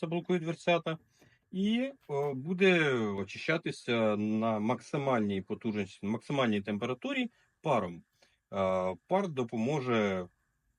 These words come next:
відслоїтися з, там, засохшому бруду, жиру, залишкам їжі і так далі. А також є духовки з каталітичним і піролітичним способом очищення.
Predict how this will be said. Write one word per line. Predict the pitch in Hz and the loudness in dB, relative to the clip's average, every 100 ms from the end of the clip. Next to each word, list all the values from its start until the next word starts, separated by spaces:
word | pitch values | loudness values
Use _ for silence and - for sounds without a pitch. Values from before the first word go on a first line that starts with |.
| - | -10
відслоїтися | 110 - 120 110 101 - 98 | -8 -2 0 0 -6 -6 -6
з, | 92 | -4
там, | 90 90 90 | -6 -6 -8
засохшому | 98 104 - 104 - 107 98 95 | -6 -6 -4 -6 -4 -6 -4 -4
бруду, | 98 139 185 139 123 | -2 0 0 -2 -6
жиру, | 107 160 143 123 113 | -2 -2 0 0 0
залишкам | 104 104 104 - 98 | 0 -2 -4 -8 -8
їжі | 101 156 131 110 | -6 -6 -4 -6
і | |
так | 107 104 | -4 -4
далі. | 101 92 87 - _ _ _ _ _ - | -2 -4 -6 -16 _ _ _ _ _ -4
А | 95 98 | -2 0
також | 190 202 208 - | -2 -2 -6 -4
є | 170 160 156 135 123 113 | -4 -2 0 2 2 0
духовки | 104 110 - 156 - 123 113 | -2 -6 -6 -8 -4 -2 -2
з | 104 104 113 107 101 _ _ _ | -4 -2 0 2 0 _ _ _
каталітичним | - 107 120 110 113 196 196 - 143 | -6 -2 -2 -2 -2 -4 -4 -2 -4
і | 120 131 | -4 -8
піролітичним | 123 117 110 101 151 151 127 104 | -4 -2 -2 -4 -6 -4 -4 -6
способом | - 120 110 110 110 | -6 -8 -6 -2 -2
очищення. | 123 127 262 - 196 139 113 | -2 -2 -6 -2 -2 0 -2